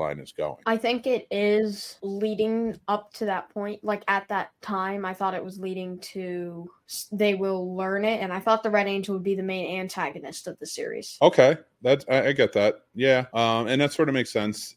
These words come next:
Speaker 1: Uh, you know, a-, and the thing I like about the main antagonist of the series in this isn't,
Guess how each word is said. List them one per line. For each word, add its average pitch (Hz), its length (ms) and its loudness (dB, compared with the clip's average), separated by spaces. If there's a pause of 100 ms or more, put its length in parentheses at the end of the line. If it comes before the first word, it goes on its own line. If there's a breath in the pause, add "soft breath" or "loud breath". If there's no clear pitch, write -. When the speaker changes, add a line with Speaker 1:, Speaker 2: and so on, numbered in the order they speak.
Speaker 1:
Uh, 76 60 -12
you 101 280 -4
know, 98 80 -4
a-, 127 320 -2
and 131 140 0
the 131 60 -2
thing 170 180 0
I 151 60 2
like 127 240 2
about 104 400 2
the 107 80 0
main 117 420 2
antagonist 104 800 -2
of 90 100 -8
the 82 60 -12
series 92 540 -4
in 85 120 -10
this 78 300 -14
isn't, 107 800 -4